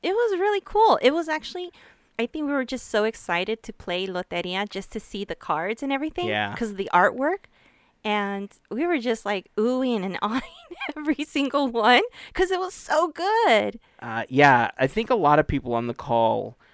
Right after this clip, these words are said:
Speaker 2: were looking at the artwork. I know that's how I felt the very first time that I played it.
Speaker 1: Yeah.
Speaker 2: And I will say that unlike how we played Disney Geek Out,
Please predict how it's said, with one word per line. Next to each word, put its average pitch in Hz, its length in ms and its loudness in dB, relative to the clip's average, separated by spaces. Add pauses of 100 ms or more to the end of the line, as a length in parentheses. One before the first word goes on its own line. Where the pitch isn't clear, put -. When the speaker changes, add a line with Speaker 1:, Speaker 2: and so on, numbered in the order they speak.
(120)
Speaker 2:
were 117 560 2
looking 117 640 -2
at 113 220 -8
the - 120 -10
artwork. 113 540 -10
I 127 100 -4
know 160 120 0
that's 190 200 -4
how 143 160 -2
I 120 140 2
felt 110 260 -4
the 110 80 -8
very 110 220 -2
first - 280 -12
time 110 200 -12
that 110 100 -10
I 107 80 -12
played - 320 -16
it. 226 80 -6
Speaker 1:
Yeah. 220 380 -4 (260)
Speaker 2:
And 156 140 4
I 175 80 4
will 190 240 0
say 110 480 -6 (320)
that 123 340 4 (480)
unlike 151 720 0
how 135 320 0
we 131 320 -2
played 110 400 -6
Disney 110 360 -8
Geek 110 280 -14
Out, 101 320 -12